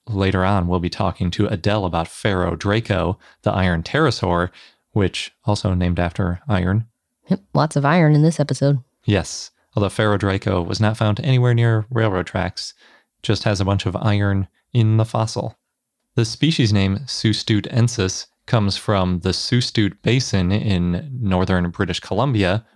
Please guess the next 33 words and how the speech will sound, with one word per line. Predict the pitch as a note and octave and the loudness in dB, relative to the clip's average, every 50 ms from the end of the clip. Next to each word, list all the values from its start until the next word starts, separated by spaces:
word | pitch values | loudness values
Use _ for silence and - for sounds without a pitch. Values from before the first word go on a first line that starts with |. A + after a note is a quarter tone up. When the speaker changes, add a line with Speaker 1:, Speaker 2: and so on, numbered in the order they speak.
| _ _ | _ _
Speaker 1:
where | - G#2+ F2+ | -2 -2 0
it | E2+ | 0
was | F2+ F2 | 0 -2
found, | - - F2 D#2+ D#2 E2+ G#2 - - - - _ _ _ _ - | -4 -4 -4 -2 -2 -2 -2 -4 -6 -12 -20 _ _ _ _ -4
and | A2 F#2 | -2 0
also | - - G2+ G2 - - F#2+ F2+ E2+ | 2 2 0 0 0 0 0 0 0
the | D#2 F2+ | 0 -2
Sustut | F2 - - - G2 F#2 - - - F#2+ F2 - - | -4 -4 -4 -4 -4 -4 -4 -2 -2 -2 -2 -4 -2
River, | G2+ G2 G#2 F#2+ F2 E2+ F2 G2+ - - | 0 0 0 0 0 0 -2 -2 -2 -4
which | - F#2+ - - | -6 -4 -4 -2
it | |
was | G2+ F#2 F2 - | -4 -4 -4 -2
found | - F#2 F2 D#2+ E2 | -2 -2 -2 0 0
near. | E2+ F#2 A#2 A#2 - _ _ _ _ _ _ _ _ _ | 0 0 0 -2 -4 _ _ _ _ _ _ _ _ _
The | - G2 | -4 -2
bones | F2 A2+ A#2+ C#3+ D#3 C3+ G#2+ | 0 0 0 0 0 0 0
were | G#2 G2+ | 0 -2
found | G2 - A2 G2+ G2+ G2 F#2+ F#2+ - - | -2 0 0 0 2 2 0 -2 -2 -2
nearly | G2+ G2 G2+ A#2 B2+ B2+ A#2+ A2+ | -2 0 2 2 4 4 2 2
fifty | G2+ - - - B2+ B2 - - A2+ | 0 -2 -4 -2 -2 -2 0 0 0
years | G2+ F2+ F2+ A2 B2 A#2 G#2 | 0 2 2 2 2 2 2
ago. | F#2+ E2+ E2+ D#2+ D#2+ E2+ F#2 - _ - - - - _ _ | 2 0 0 0 -2 -2 -4 -6 _ -16 -20 -20 -20 _ _
They | - G#2 F#2 | -2 0 0
returned | F#2+ G2 - - - D3 D#3 D3+ C#3+ C3 | 0 -2 -2 -2 0 0 2 2 2 2
in | B2+ A2 G2 | 2 2 0
twenty | F#2 - - A2+ A2 | 0 0 0 2 2
seventeen | G#2 - - G#2 G2+ G2 - - A#2+ B2+ B2 | 2 0 0 0 0 0 0 0 2 2 2
to | - G#2 | 2 0
look | F#2+ G2 G#2+ - | -2 -2 -4 -6
for | - - G2+ | -6 -6 -8
some | - - G#2 F#2+ | -6 -4 -2 -2
more | F#2 G2 A2 | 0 0 0
bones, | G#2+ B2+ B2+ C3 C3 C3+ C3 - | 2 2 2 2 2 2 0 -2